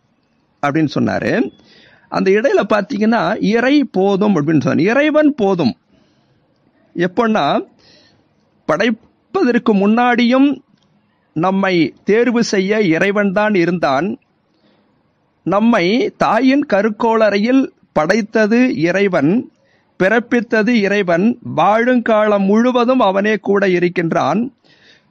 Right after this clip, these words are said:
இந்த உயிர் உடலை கடந்து நாம் உடலற்ற நிலையில் வாழும் போதும் அவனே உடன் இருக்கின்றான்.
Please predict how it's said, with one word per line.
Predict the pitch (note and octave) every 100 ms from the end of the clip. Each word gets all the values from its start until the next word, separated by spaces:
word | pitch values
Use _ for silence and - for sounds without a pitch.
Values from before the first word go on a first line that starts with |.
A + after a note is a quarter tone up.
| _
இந்த | E3+ G#3+ G3+ F3+ D3
உயிர் | - A3 B3 D4 - - - - _ _ _ _ _ F#3
உடலை | G3+ G#3+ F#3+
கடந்து | F3 G#3 G#3+ B3 A3+ C#4 D4 - _ _ _ _ _ _ _ -
நாம் | E3+ F#3 C#3+ G#2+ _ _ _
உடலற்ற | - F3+ A3 A#3 G#3 F#4
நிலையில் | B3 G#3 G#3+ G#3+
வாழும் | E3+ F3+ G#3 G3
போதும் | F#3+ F#3 G3+ G3
அவனே | - D3+ F#3 A3 A3+ B3 C#4
உடன் | F#3+ F3+ F#3+
இருக்கின்றான். | D#3+ E3 D#3+ E3 D3+ D#3 F#3+ G#3+